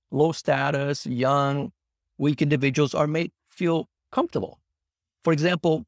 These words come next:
professors in America, universities are much more approachable and more easily approachable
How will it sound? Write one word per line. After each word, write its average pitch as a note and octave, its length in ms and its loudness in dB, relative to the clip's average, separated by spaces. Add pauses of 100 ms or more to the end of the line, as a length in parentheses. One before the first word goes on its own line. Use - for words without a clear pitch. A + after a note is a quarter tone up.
(140)
professors F3 600 2
in D#3 80 0
America, D#3+ 480 0
universities D3 680 0
are D3+ 180 4
much D3+ 480 0
more C#3+ 240 0
approachable - 800 -4
and C3 120 -4
more C3+ 140 -4
easily D#3 340 0
approachable A#2+ 720 -4